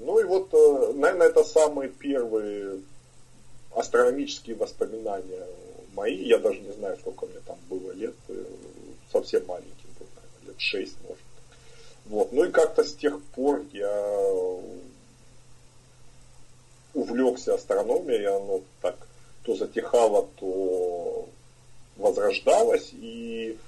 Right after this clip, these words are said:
ну вот сколько я себя помню, там со школы я всегда с большим удовольствием читал,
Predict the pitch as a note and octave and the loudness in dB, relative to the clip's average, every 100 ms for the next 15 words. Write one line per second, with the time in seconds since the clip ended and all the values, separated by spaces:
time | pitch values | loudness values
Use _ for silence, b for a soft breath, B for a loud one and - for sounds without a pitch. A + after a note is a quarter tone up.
0 | b b - C#3 E3 D3 E3+ D3+ C#3+ C3 | b b -6 2 2 4 2 4 4 2
1 | C#3 C3 - E3+ F#3+ D3+ - A2+ G#2+ G2+ | 2 0 2 0 0 0 0 -2 -2 -10
2 | F2+ - - - - - - D#3 D#3+ D#3 | -16 -16 -4 -2 -2 -4 -4 0 6 6
3 | C#3+ C#3 C3+ B2+ B2 A2 - - G#2 A2+ | 6 4 0 -2 -4 -6 -12 -8 2 4
4 | A2+ A2 G2+ - - - - G#2 G#2 G2 | 6 4 2 -2 -16 -14 -4 0 2 4
5 | F#2 F2+ G2 - - - - - - - | 2 2 -2 -8 -14 -18 -18 -18 -20 -10
6 | - G2+ - G#2+ F#2 F#2 F#2 F#2+ F#2+ - | -2 0 0 -4 -8 -2 0 0 -4 -6
7 | F2+ F#2 - - F2 E2+ - | -12 -10 -12 -6 -6 -4 -6